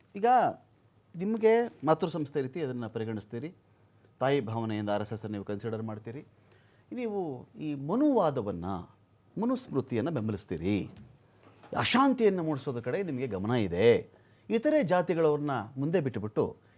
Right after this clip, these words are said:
ಹಿಂದೆ ಬ್ರಾಹ್ಮಣ ಲೀಡರ್‌ಗಳು ಅವರು ಇವರೆಲ್ಲ ಹಿಂದೆ ನಿಂತ್ಕೊಂಡು ಆ ಅಮಾಯಕರನ್ನ ಬಲಿ ಹಾಕ್ತೀರಿ ನೀವು, ಹಿಂದೂ ಮುಸ್ಲಿಂ ದ್ವೇಷ ಬಿತ್ತುತ್ತೀರಿ, ಇದು ಒಂದು ಭಾಗ. ಇದನ್ನ ಬ್ಯಾನ್ ಮಾಡ್ಬಿಡ್ಬೇಕು. ದೊಣ್ಣೆ ಹಿಡ್ಕೊಂಡು ಹಿಂಗೆ ಹೋದ್ರೆ ಬೇರೆಯವ್ರನ್ನ ಬಿಟ್ಬಿಡ್ತಾರಾ? ಪ್ರಿಯಾಂಕರ್ಗೆ ಮಾತು, ಇದೇ ಥರ ದೊಣ್ಣೆ ತಗೊಂಡು ಬೇರೆಯವರೆಲ್ಲ ಬಂದುಬಿಟ್ರೆ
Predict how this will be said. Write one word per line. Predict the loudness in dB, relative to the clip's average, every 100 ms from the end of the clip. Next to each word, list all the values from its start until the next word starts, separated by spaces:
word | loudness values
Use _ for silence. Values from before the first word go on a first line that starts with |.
| -4
ಹಿಂದೆ | 0 2
ಬ್ರಾಹ್ಮಣ | 2 2 -2 -2
ಲೀಡರ್‌ಗಳು | -2 -2 -2 -2 0
ಅವರು | 0 -2
ಇವರೆಲ್ಲ | -2 -4
ಹಿಂದೆ | -2 -2
ನಿಂತ್ಕೊಂಡು | -2 -4 -4 -2 -2 -2 -10 _ _ _ -2
ಆ |
ಅಮಾಯಕರನ್ನ | 0 2 0 0 -2 -2
ಬಲಿ | -2 0
ಹಾಕ್ತೀರಿ | -2 -2 -4
ನೀವು, | -2 -4 -4 -8 -4
ಹಿಂದೂ | 2 2
ಮುಸ್ಲಿಂ | 2 0 0
ದ್ವೇಷ | 0 -2
ಬಿತ್ತುತ್ತೀರಿ, | -4 -6 -6 -2 -2 -2 -4
ಇದು | -2 0
ಒಂದು | -2
ಭಾಗ. | -4 -14 -16 -20 _ -2
ಇದನ್ನ | 2 6
ಬ್ಯಾನ್ | 6 4
ಮಾಡ್ಬಿಡ್ಬೇಕು. | 0 -2 -6 -8 -10 -10 _ _ _ _ -20 -16 4
ದೊಣ್ಣೆ | 6 10
ಹಿಡ್ಕೊಂಡು | 10 8 4
ಹಿಂಗೆ | 4 4
ಹೋದ್ರೆ | 6 6
ಬೇರೆಯವ್ರನ್ನ | 6 6 4 0
ಬಿಟ್ಬಿಡ್ತಾರಾ? | -2 -2 0 0 -2 -10 _ _ _ _ _
ಪ್ರಿಯಾಂಕರ್ಗೆ | 8 8 8 2 2
ಮಾತು, | 0 -2 -6 2
ಇದೇ | 6 6
ಥರ | 4
ದೊಣ್ಣೆ | 0 0 0
ತಗೊಂಡು | 0 0 -2
ಬೇರೆಯವರೆಲ್ಲ | 0 2 4 2
ಬಂದುಬಿಟ್ರೆ | 2 2 2 2 2 0